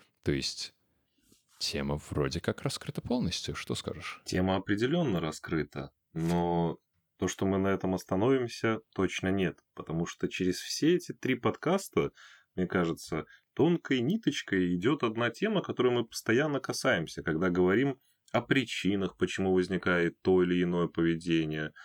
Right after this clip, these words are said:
Speaker 2: о том, что мотивирует человека к тому, чтобы принимать неправильные решения для самого себя и прочее.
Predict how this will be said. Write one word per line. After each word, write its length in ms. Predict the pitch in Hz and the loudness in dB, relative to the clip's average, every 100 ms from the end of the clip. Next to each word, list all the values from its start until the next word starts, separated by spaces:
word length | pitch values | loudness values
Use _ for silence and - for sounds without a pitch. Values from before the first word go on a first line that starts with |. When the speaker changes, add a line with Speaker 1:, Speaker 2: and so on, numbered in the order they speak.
| - - | -20 -16
Speaker 2:
о 80 | - | -4
том, 160 | - 139 | -2 0
что 160 | - | 0
мотивирует 840 | 117 120 - 87 82 127 107 101 95 | 0 0 -2 0 2 4 4 4 0
человека 680 | - 98 95 92 95 - 90 | 0 2 4 4 2 2 -2
к 80 | - | -2
тому, 220 | 90 92 | 0 0
чтобы 300 | - 92 92 | 0 -2 0
принимать 460 | 95 92 95 92 | 2 2 4 2
неправильные 460 | 95 90 92 92 92 | 0 0 2 4 4
решения 420 | 90 - 95 90 | 2 2 2 2
для 140 | 82 87 | 2 0
самого 420 | - 85 85 90 | 2 2 4 2
себя 340 | - 85 85 | 0 0 2
и 40 | 80 | 0
прочее. 500 | - 85 - 78 | 0 0 0 -4